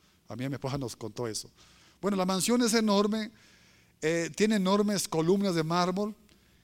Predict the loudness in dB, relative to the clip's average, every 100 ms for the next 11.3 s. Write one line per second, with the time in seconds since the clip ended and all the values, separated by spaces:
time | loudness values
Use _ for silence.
0 | -6 -4 0 0 0 -2 -2 -2 0 0
1 | -2 -8 _ -4 -2 0 0 2 0 -2
2 | -4 -2 0 -2 -4 -4 -2 2 2 0
3 | -4 -4 -4 -4 -6 -4 -6 -8 -10 -8
4 | -8 -8 -8 -6 -6 -6 -8 -8 -6 -6
5 | -8 -12 _ _ -20 -20 _ _ -20 -10
6 | -6 -4 -4 -6 -4 -6 -4 -4 -4 -6
7 | -12 _ _ _ -4 -2 -2 0 2 2
8 | 2 -2 -2 -2 -4 -4 -4 -4 -4 -8
9 | -14 -6 -4 -2 -4 -6 -6 -6 -6 -6
10 | -6 -6 -6 -8 -8 -6 -8 -10 -14 -12
11 | -14 -12 -14